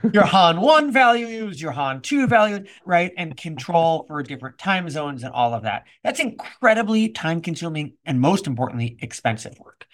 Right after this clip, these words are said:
Right? So if you're gonna bring one of those cases, it requires a pretty significant outlay of money from the department and time from our vendors and, and the attorneys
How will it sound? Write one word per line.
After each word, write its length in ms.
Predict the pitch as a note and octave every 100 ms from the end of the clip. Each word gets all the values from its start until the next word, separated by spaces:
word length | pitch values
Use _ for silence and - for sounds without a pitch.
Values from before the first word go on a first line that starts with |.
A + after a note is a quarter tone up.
| - - -
Right? 100 | D3
So 80 | D3
if 80 | F3
you're 120 | G#3+
gonna 140 | C4+ C4
bring 360 | A3+ D#3 B2+
one 240 | B2+ D#3+ E3+
of 180 | B2
those 340 | A#2 A#2+ C3+ C#3
cases, 640 | - - - A3 A3 - _
it 180 | E3+ E3+
requires 680 | E3 - F3+ G3+ B2+ -
a 40 | -
pretty 280 | - C#3+ C#3+
significant 840 | C3 A2 A#2 A#2+ - A2+ A2 A2 - _ _ _ _
outlay 560 | B2+ C#3 C3+ B2 A2+ A2+
of 160 | -
money 400 | A2 A#2 C#3 A#2
from 240 | B2 - A#2
the 80 | A2
department 500 | A2+ B2 - A2 G#2+
and 180 | A#2 G2+
time 480 | - C#3 C3 B2+ B2
from 180 | A#2 A2
our 120 | G#2
vendors 460 | G#2+ A#2+ A2+ A2 G#2
and, 180 | G#2+
and 160 | - G#2
the 60 | G2+
attorneys 600 | - A#2 A2+ G#2+ G#2+